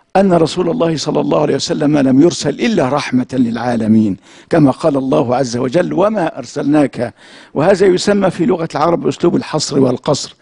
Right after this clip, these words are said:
"وما أرسلناك إلا رحمة للعالمين". ثم إنه صلى الله عليه وسلم يقول بنفس الأسلوب: "إنما أنا رحمة مهداة". فهل بعد هذه الأساليب التي فيها قصر وحصر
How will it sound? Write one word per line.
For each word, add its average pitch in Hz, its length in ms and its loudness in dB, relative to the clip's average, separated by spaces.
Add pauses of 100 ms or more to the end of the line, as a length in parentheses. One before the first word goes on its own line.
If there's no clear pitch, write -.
(280)
"وما 202 320 4
أرسلناك 185 540 2
إلا 214 400 0
رحمة 143 380 0
للعالمين". 123 880 2 (920)
ثم 214 280 4
إنه 208 540 2
صلى 185 280 -2
الله 170 200 0
عليه 170 100 0
وسلم 196 340 -2
يقول 226 280 -2
بنفس 208 320 0
الأسلوب: 202 400 -2 (120)
"إنما 151 800 2
أنا 127 180 2
رحمة 123 500 -2
مهداة". 101 600 -4 (500)
فهل 202 400 2
بعد 175 300 -2
هذه 160 420 0
الأساليب 143 720 2 (480)
التي 151 280 -2
فيها 170 240 2
قصر 160 380 -6
وحصر - 460 -6